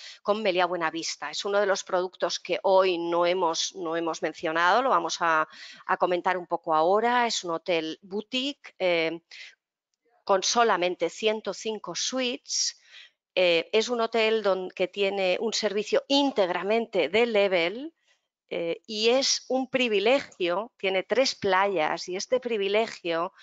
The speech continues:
es solamente para doscientas diez personas, porque es la capacidad máxima que tiene este hotel. Entonces, es un hotel ideal para, para lunas de miel, para parejas mayores de dieciocho, tiene también como novedad ahora el wifi gratis,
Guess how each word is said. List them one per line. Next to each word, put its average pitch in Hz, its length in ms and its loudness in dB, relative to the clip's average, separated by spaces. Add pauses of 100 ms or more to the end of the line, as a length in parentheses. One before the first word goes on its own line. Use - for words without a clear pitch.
(220)
es 226 140 0
solamente 240 640 0
para 196 180 2
doscientas 196 540 -2
diez 185 180 -2
personas, 170 920 -2 (240)
porque 185 220 -4
es 208 80 -4
la 214 100 2
capacidad 190 520 0
máxima 185 760 -2 (340)
que 170 140 0
tiene 185 560 0
este 180 240 -6
hotel. 151 380 -4
Entonces, 190 480 -4 (340)
es 220 180 2
un 226 80 -2
hotel 214 320 2
ideal 185 360 2
para, 175 400 -2
para 156 260 -6
lunas 160 320 -4
de 151 140 -6
miel, 214 640 4
para 160 220 -2
parejas 185 500 -2
mayores 170 320 -2
de 170 60 -8
dieciocho, 185 960 -4 (260)
tiene 226 240 2
también 196 380 -2
como 180 240 -4
novedad 165 420 -4
ahora 175 320 0
el 151 80 -2
wifi 185 320 -4
gratis, 190 680 -4